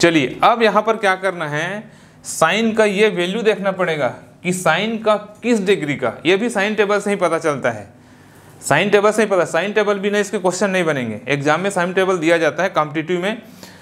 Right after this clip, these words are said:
तो provide नहीं करते। तो ये जो ये है value, इसका साइन tables देखना पड़ेगा कितने degree का value है।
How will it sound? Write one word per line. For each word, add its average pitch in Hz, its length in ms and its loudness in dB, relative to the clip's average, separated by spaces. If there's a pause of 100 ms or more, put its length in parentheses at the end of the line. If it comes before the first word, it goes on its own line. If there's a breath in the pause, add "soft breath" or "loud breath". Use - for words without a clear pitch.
(180 loud breath)
तो 170 80 4
provide 160 340 4
नहीं 143 120 -2
करते। 117 280 0
तो 147 140 0
ये 202 420 4
जो 214 380 -4 (260)
ये 170 260 4
है 147 240 0
value, 160 540 -2 (260 loud breath)
इसका 170 280 2
साइन 202 340 -2
tables 202 300 2
देखना 180 240 -2
पड़ेगा 196 260 0
कितने 202 460 -2
degree 180 300 2
का 214 100 4
value 147 320 -2
है। 107 160 -10